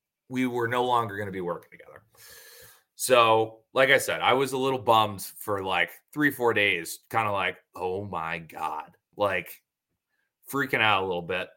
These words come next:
um, because we, I cleared a bunch of my schedule when they were no longer on it. Um, and then gave myself a pity party for about two days and then finally sat down and was like, "All right, here we go."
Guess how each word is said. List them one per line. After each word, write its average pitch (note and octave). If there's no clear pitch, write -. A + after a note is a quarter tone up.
um, E2+
because G2
we, G2+
I G#2
cleared A2
a G#2+
bunch G#2+
of A2
my A2
schedule G#2+
when G2
they G2
were G2+
no G2+
longer G2+
on A2
it. -
Um, F#2+
and G#2+
then G2+
gave B2
myself A#2
a G#2+
pity G#2+
party G2
for G2+
about F#2+
two G#2
days F#2
and G2
then F#2+
finally F#2
sat F#2
down F2+
and E2+
was E2
like, F2
"All B2+
right, G#2+
here B2+
we A#2
go." G2